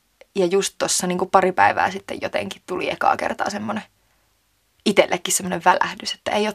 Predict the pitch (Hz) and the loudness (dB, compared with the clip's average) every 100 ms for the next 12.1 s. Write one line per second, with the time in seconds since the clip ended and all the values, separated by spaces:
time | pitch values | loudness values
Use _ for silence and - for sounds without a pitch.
0 | - 240 _ - - - - - _ _ | -2 -4 _ -2 -2 0 -2 -2 _ _
1 | _ _ _ _ _ - 190 196 185 180 | _ _ _ _ _ 0 2 4 2 2
2 | 175 - - - - - - _ _ _ | 2 0 -4 -10 -10 -10 -16 _ _ _
3 | _ _ _ _ _ _ _ _ - - | _ _ _ _ _ _ _ _ -4 2
4 | 190 - 220 214 190 175 175 - 180 175 | 2 6 8 8 8 4 0 0 2 2
5 | - 196 196 185 185 170 170 - - - | 2 0 -2 -2 2 2 2 0 0 -2
6 | 180 165 170 - - - 220 208 214 - | -2 0 2 2 2 -4 -4 -4 -8 -12
7 | _ _ _ _ _ _ _ _ _ _ | _ _ _ _ _ _ _ _ _ _
8 | _ _ _ _ _ _ _ _ _ _ | _ _ _ _ _ _ _ _ _ _
9 | _ _ _ _ _ _ _ - 254 202 | _ _ _ _ _ _ _ 2 4 6
10 | - - 226 190 185 196 185 185 _ _ | 4 6 6 6 -2 0 2 0 _ _
11 | _ _ _ - - - _ 208 190 185 | _ _ _ -20 -20 -20 _ -2 0 2
12 | 185 | -2